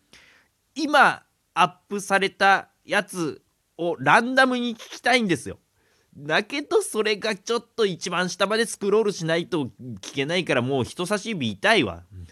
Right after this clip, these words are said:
人差し指も親指も痛いわ。そんな感じなんですよ。それを、新着トークを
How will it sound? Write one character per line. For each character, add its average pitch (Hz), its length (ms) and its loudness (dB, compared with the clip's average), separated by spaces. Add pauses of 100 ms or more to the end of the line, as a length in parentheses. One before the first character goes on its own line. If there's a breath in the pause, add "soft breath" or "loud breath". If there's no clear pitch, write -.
人 185 280 -8
差 214 80 -4
し 226 120 -10
指 175 220 -2
も 120 140 2
親 170 180 6
指 208 200 2
も 143 140 2
痛 139 220 4
い 147 60 4
わ。 87 120 -6 (280 soft breath)
そ 208 200 -2
ん 254 140 -6
な 254 140 2
感 202 300 -4
じ 196 100 -10
な 202 100 -2
ん - 20 -2
で 104 80 -4
す - 60 -16
よ。 - 80 -20 (460 soft breath)
そ - 240 -6
れ 233 160 6
を、 262 300 2 (380)
新 208 360 -6
着 240 380 -2
ト 294 240 6
ー 247 40 -6
ク 185 240 0
を 101 220 -2